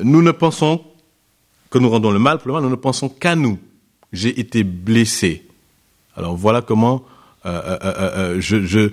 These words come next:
c'est, c'est juste de faire souffrir l'autre. Donc je suis vraiment focalisé sur moi-même. Et regardez ici, euh, dans le verset dix-sept, hein, ce que Paul dit, il dit, « Ne rendez à personne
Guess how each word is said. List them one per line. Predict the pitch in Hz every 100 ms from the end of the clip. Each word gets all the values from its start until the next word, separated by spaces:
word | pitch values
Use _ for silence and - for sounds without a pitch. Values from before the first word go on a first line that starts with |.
| - -
c'est, | - - 110
c'est | - -
juste | 113 170 113
de | 113
faire | - 117
souffrir | - 110 - 127 117
l'autre. | 110 98 107
Donc | 101
je | 113
suis | - 170
vraiment | 143 170 196 - - -
focalisé | - - 190 185 175 165 160 180
sur | - 143
moi-même. | 135 139 98 80 _ _ _ _ _ - - - -
Et | 147
regardez | 175 185 185 240
ici, | 180 - 226 233 - -
euh, | 107 110
dans | 110
le | 120
verset | 120 117 117
dix-sept, | 113 120 175 202
hein, | 170 151
ce | -
que | -
Paul | 113 120 117
dit, | 139
il | 190
dit, « | 147
Ne | 139
rendez | 139 143 156 196
à | 135
personne | - 175 - - 190 214 233 240 247